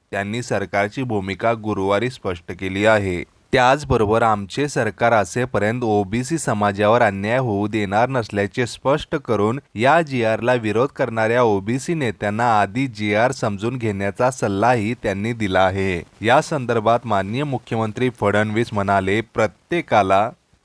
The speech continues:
याचिका दाखल करण्याचा अधिकार आहे, मात्र राज्य सरकारने अत्यंत विचारपूर्वक जीआर काढला आहे. तो कायदेशीर असून तो कुठेही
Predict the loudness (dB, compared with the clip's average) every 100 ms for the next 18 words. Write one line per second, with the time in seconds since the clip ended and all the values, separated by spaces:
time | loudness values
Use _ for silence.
0 | _ -2 4 4 4 0 -4 0 2 2
1 | 2 0 -4 0 -2 2 0 2 2 2
2 | 0 0 2 2 2 -2 -4 -6 _ -20
3 | _ 2 2 2 -2 0 4 2 2 -2
4 | -2 0 0 2 2 0 0 -6 -2 0
5 | 2 0 2 4 4 0 -2 2 2 0
6 | -2 2 4 2 0 -2 2 2 2 0
7 | 0 0 -6 _ -8 0 2 2 0 -2
8 | 0 2 2 0 -4 -2 -2 -2 -8 -2
9 | 0 0 0 0